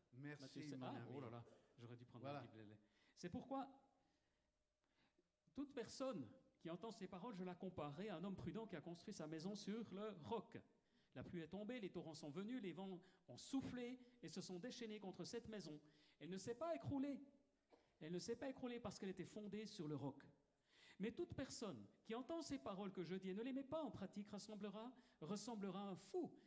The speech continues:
Speaker 2: qui a construit sa maison sur le sable. La pluie est tombée, les torrents sont venus, les vents ont soufflé et se sont abattus sur cette maison. Elle s'est écroulée et sa ruine a été grande. Quand Jésus finit de prononcer ces paroles, les foules restèrent frappées par son enseignement.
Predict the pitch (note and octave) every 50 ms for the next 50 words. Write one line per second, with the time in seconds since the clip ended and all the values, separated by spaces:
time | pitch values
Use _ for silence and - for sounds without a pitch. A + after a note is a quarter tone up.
0 | - - - - D3+ D3+ - F3+ F3 - - E3+ E3 - D#3 D#3 D3+ C#3 D#3 D3
1 | - - C3+ C3+ C3 - - F#3 F3+ C3+ A#2 G#2+ G2+ - - - - - - C#3
2 | C3+ - A3 C#4 C#4 C4 C4 B3 A#3+ G#3+ G3+ G#3+ G#3+ G#3 - - - - - -
3 | - - - C#3 C#3+ - - A3+ G#3+ G3 A#3 A#3 - - A#3 A3 A#3 A#3 A3 G#3+
4 | A3 A3 G#3+ - - - F3 F3+ E3+ E3 G3 A#3 C#4 C#4+ C4+ - C4+ B3+ - F#3+
5 | F3+ E3+ E3+ - - - - - - - - - C3+ - - C#3+ - - D3 -
6 | - E3+ E3+ F3 E3 E3 F#3+ F3 - D3+ - - E3+ E3+ F3+ F3+ E3 E3+ F3+ F#3+
7 | F3+ E3+ E3+ E3+ D#3+ - - D#4+ E4 C#4 - - - A#3 G#3+ F#3 F3 E3 F3 E3+
8 | - - - - - _ - C#3+ C3+ - - C3+ B2 C#3 C#3 C3 B2 B2 - B2+
9 | B2 B2 A#2+ D3+ D3 A#2+ - - - - - - - - _ _ - - _ -
10 | - - - - - - - B2+ B2 A#2+ D3 D3+ D3 F#3 F#3 F3+ - F3 F3 F3+
11 | F3+ D#3 - D#3+ D#3+ D#3+ E3 - D#3+ - - D3+ - D#3 C#3+ D#3+ E3 C#3+ C3+ -
12 | - F3 D3 C#3 D3 - - C#3 B2+ - - - A#3 G#3+ - - C#3+ C#3 D3 C#3
13 | - - - - - - - - C#3+ C3+ - - C#3 C3+ B2+ B2+ - - A#2+ A2+
14 | A#2 A2+ G#2+